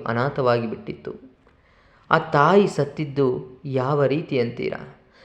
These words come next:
ಹಸಿವಿನಿಂದ, ಬರೀ ಹಸಿವಲ್ಲ ಅದು, ರಣರಣ ಹಸಿವಿನಿಂದ, ಬಾಣಂತಿ ಸನ್ನಿ ಬೇರೆ, ಜೊತೆಗೆ ತನ್ನವರನ್ನೆಲ್ಲ ತಾನೇ ದೂರ ಮಾಡ್ಕೊಂಡ್ಬಿಟ್ನಲ್ಲ ಅನ್ನೋ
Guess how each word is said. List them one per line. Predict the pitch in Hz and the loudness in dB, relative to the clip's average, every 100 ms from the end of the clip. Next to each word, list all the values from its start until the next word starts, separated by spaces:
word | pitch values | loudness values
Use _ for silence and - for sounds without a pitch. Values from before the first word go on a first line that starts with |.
| _ | _
ಹಸಿವಿನಿಂದ, | - 170 208 185 156 135 127 120 - - - _ - | 0 4 4 4 4 4 2 2 -2 -16 -20 _ -2
ಬರೀ | 135 139 185 | 2 4 6
ಹಸಿವಲ್ಲ | 151 139 143 135 127 | 4 2 2 2 4
ಅದು, | 120 123 - - - | 2 0 -4 -6 -2
ರಣರಣ | 127 147 170 156 151 | 4 4 6 4 2
ಹಸಿವಿನಿಂದ, | 127 131 139 127 123 131 147 170 - - - - 120 | 0 -2 -2 0 0 2 4 2 -2 -16 -20 -14 2
ಬಾಣಂತಿ | 123 123 160 156 139 - 123 | 6 6 4 2 -2 -4 -6
ಸನ್ನಿ | 123 - 127 139 | -4 -2 0 0
ಬೇರೆ, | 131 123 120 - - - - - | 2 2 2 -4 -8 -18 -18 -4
ಜೊತೆಗೆ | 151 165 214 190 196 196 - - - | 2 8 10 10 8 4 -8 -4 2
ತನ್ನವರನ್ನೆಲ್ಲ | 156 180 180 160 151 147 139 139 151 143 160 - - | 4 4 6 8 6 4 2 4 6 6 4 -8 -10
ತಾನೇ | - 131 151 156 143 | -2 2 2 4 2
ದೂರ | 135 127 170 180 | 2 0 2 2
ಮಾಡ್ಕೊಂಡ್ಬಿಟ್ನಲ್ಲ | 147 135 139 131 123 131 127 135 151 | 2 2 2 2 0 0 4 6 6
ಅನ್ನೋ | 139 131 135 123 | 4 2 2 2